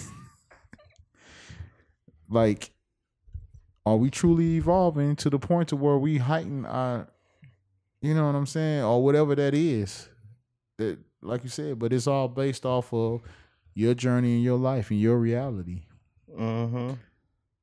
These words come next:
Speaker 1: So philosophically, man, it's, it's crazy. You know, I was just thinking about when you talking about animals. Like, a dog knows his place, a, a, a cat knows his place, a,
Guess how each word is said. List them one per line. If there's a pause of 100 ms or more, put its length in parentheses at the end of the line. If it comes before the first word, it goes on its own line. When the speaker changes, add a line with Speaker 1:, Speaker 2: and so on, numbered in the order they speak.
(840)
Speaker 1:
So
philosophically,
man,
it's,
it's
crazy. (1160)
You
know,
I
was
just
thinking
about
when
you
talking
about
animals. (380)
Like,
a
dog
knows
his
place,
a,
a,
a
cat
knows
his
place,
a,